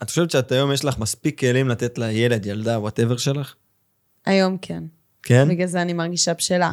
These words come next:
Speaker 2: כי הפחד שלי, החוסר בשלות שלי הגיע מתוך זה שאני רוצה להיות אימא טובה. וחשוב לי מאוד החינוך של הילדים שלי,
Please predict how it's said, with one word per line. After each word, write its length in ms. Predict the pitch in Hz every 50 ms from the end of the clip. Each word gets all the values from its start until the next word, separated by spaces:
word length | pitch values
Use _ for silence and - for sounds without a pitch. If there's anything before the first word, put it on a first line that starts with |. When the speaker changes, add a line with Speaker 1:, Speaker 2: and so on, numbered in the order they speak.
| 156 - -
Speaker 2:
כי 140 | - -
הפחד 680 | 175 165 - _ _ _ _ - 208 208 208 240 254 -
שלי, 220 | - 226 202 180
החוסר 460 | - 190 - - 226 240 233 - 311 277
בשלות 400 | 214 196 - - 214 220 226 -
שלי 260 | 285 285 285 302 277
הגיע 260 | 226 190 190 220 240
מתוך 380 | 233 208 196 190 - 220 214 196
זה 120 | 208 226
שאני 280 | 226 - 233 196 190 185
רוצה 300 | 175 180 - - 208 202
להיות 300 | 208 202 202 202 - -
אימא 180 | - 214 208 214
טובה. 360 | 208 - 180 170 160 175 190 180 - _ _ _ _ _ _ _ _ _ _ _
וחשוב 400 | - 185 - 190 - - 233 233
לי 100 | 240 269
מאוד 640 | 269 240 220 190 - - - 226 233 233 220 196 175 185 185 170 -
החינוך 460 | - 185 - - 196 185 190 196 190
של 180 | - - 214 202
הילדים 440 | 190 180 175 175 175 180 208 220 220
שלי, 440 | 202 - 254 240 247 254 262 262